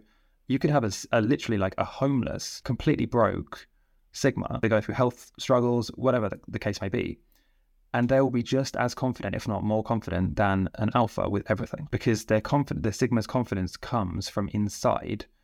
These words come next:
and they don't care about the hierarchy. Whereas the alpha's confidence is almost entirely dependent on that hierarchy. If they lost the things that they think make them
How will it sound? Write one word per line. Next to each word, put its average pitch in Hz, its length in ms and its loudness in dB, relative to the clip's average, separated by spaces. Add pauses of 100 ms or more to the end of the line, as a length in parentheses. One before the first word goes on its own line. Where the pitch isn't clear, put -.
(360)
and 101 200 2
they 101 140 2
don't 117 380 2
care 110 300 0
about 101 200 0
the - 60 -14
hierarchy. - 580 -2 (220)
Whereas 101 160 -2
the - 120 -2
alpha's 131 320 2
confidence 90 560 -2
is 101 220 -4
almost 113 480 0
entirely 123 680 0
dependent 107 560 0
on 101 160 4
that 90 120 0
hierarchy. 98 480 -2
If 147 100 -2
they 151 120 6
lost 151 280 2
the - 60 -4
things 117 460 0
that 95 280 2 (320)
they 107 200 4
think - 580 0
make 107 280 0
them 101 280 0